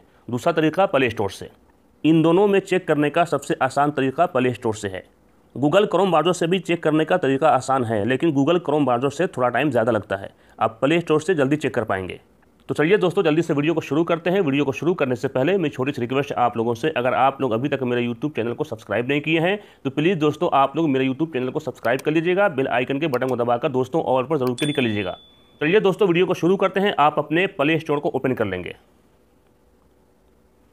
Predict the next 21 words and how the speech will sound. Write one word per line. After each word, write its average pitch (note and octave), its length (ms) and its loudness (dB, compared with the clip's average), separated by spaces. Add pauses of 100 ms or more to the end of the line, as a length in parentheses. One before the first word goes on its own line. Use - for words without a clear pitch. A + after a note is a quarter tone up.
(2000)
यहाँ C3+ 220 2
से F3 120 0
सर्च D#3 220 -2
पे E3+ 120 -2
क्लिक D3 200 0
करेंगे, F#2+ 340 -2 (460)
फिर E3+ 100 2
यहाँ F3+ 220 2
दोस्तों F3+ 260 0
सर्च F3+ 240 -2
पे F3 100 -2
क्लिक C#3+ 220 0
करेंगे G#2+ 260 0
आप, F2 140 -8 (760)
और B2+ 100 -2
यहाँ D3 240 2
पे F#3 100 -4
दोस्तों E3 240 0
आप E3 140 0
लिखेंगे E3+ 360 0
सीआईटीसी C#3+ 840 -4